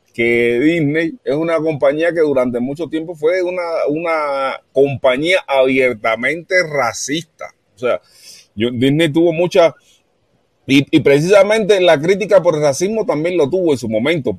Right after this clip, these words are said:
aunque, aunque precisamente colaboró a profundizar precisamente esa brecha.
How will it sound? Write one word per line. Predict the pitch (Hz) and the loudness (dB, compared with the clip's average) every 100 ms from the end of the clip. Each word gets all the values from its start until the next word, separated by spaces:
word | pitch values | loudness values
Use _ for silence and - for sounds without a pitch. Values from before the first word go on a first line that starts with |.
| - | -2
aunque, | 135 131 131 107 123 123 95 101 - | 4 4 4 0 0 0 -2 -4 0
aunque | 127 135 123 120 | 2 4 2 0
precisamente | 117 120 139 156 156 175 151 180 - _ _ _ | -2 0 2 2 2 -2 0 -2 -2 _ _ _
colaboró | 127 123 120 113 110 113 135 - | 0 2 4 2 2 0 -4 -2
a | 127 | -2
profundizar | - 107 101 104 95 117 120 | 0 -4 -6 -10 -4 -6 -4
precisamente | 104 104 110 104 101 | -8 -8 -8 -8 -10
esa | 98 85 | -12 -12
brecha. | 98 92 | -12 -14